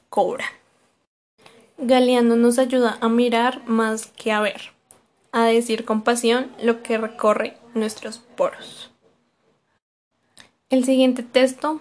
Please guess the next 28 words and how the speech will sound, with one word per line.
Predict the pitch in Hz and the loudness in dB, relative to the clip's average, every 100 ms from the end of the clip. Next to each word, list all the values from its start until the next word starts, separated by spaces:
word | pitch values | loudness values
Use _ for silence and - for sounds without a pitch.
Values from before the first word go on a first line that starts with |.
| - - | -8 0
y | 240 | 2
último | 233 208 208 214 240 269 - _ _ - | 4 2 -2 -2 -2 -4 -12 _ _ -2
es | 233 233 | 0 0
Celebración | 226 226 226 226 226 233 254 240 | 2 4 4 2 0 0 2 0
de | 220 | 0
la | 208 | -2
Amistad. | 208 - - - _ _ _ _ _ _ _ _ - - - _ | -6 -8 -10 -12 _ _ _ _ _ _ _ _ -20 -20 -20 _
En | 254 | 2
los | 254 254 | 4 4
suburbios | 262 262 254 247 269 269 | 4 6 6 4 0 2
de | 277 | 2
La | 285 | 4
Habana, | 233 196 - - _ _ _ _ _ - | 4 2 -2 -18 _ _ _ _ _ 0
llaman | 220 214 214 - | 2 2 -2 0
al | 233 233 | 4 4
amigo | 214 214 226 254 269 | 4 2 2 0 -2
mi | 240 220 | 0 -2
tierra | - 214 226 240 262 233 | -2 0 0 0 -2 0
o | |
mi | 214 214 | 0 0
sangre. | - 202 - - _ _ - _ - | -2 -4 -6 -18 _ _ -20 _ -4
En | 240 | 0
Caracas, | 240 226 220 220 220 - | 2 2 0 -2 -4 -2
el | 240 240 | 2 4
amigo | 240 226 226 247 247 | 6 4 2 -2 -2
es | 220 | -2
mi | 208 208 | -2 -4
pana | - 220 233 269 | 0 2 2 0